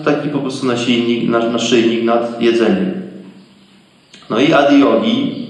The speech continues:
wiedząc po prostu o funkcjach tych nasion,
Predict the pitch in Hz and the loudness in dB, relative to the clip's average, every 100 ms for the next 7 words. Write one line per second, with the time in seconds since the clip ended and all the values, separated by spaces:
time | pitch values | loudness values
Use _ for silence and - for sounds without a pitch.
0 | 113 131 135 127 - 117 117 113 113 117 | 0 0 2 -4 -4 -4 -2 -2 -2 0
1 | 117 120 117 - - - - - - - | 2 2 0 -6 -10 -14 -18 -20 -20 -20
2 | - 143 143 - 107 104 - 113 117 110 | -2 0 0 0 0 0 -2 -2 -2 0
3 | 104 - 95 98 | 0 0 0 -2